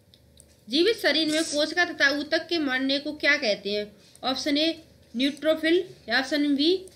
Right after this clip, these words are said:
नेफ्रोसिस, या ऑप्शन सी, नेक्रोसिस, या ऑप्शन डी, नियोप्लासिया। इसका हम आपको राइट आंसर बता दें, इसे नेक्रोसिस कहते हैं।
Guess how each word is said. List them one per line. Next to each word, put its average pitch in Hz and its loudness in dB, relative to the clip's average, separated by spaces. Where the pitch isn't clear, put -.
नेफ्रोसिस, 311 0
या 254 2
ऑप्शन 285 0
सी, 359 0
नेक्रोसिस, 294 -4
या 240 -4
ऑप्शन 262 -2
डी, 370 2
नियोप्लासिया। 240 -2
इसका - -4
हम 311 2
आपको 311 -2
राइट 277 4
आंसर 269 0
बता 254 0
दें, 392 -2
इसे 370 -2
नेक्रोसिस 339 -2
कहते 214 -2
हैं। 185 -6